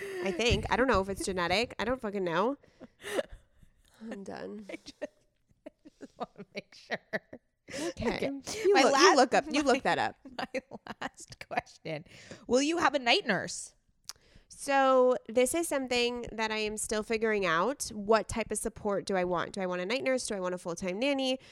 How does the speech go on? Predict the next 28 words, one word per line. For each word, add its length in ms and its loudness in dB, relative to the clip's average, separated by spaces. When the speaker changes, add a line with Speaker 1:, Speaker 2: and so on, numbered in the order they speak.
Speaker 1:
Do 160 4
I 100 4
want 520 2
a 60 -2
nanny 440 0
for 160 -6
the 80 -2
first 340 -4
three 200 -4
months? 300 -4
Do 80 4
I 40 6
want 200 0
a 60 -4
night 240 -4
nurse 220 2
for 140 -2
the 80 0
first 240 0
three 120 0
months 220 -2
and 120 -8
then 140 -8
do 140 -10
daycare? 640 -4
Do 100 -4
I 120 0
want, 300 -2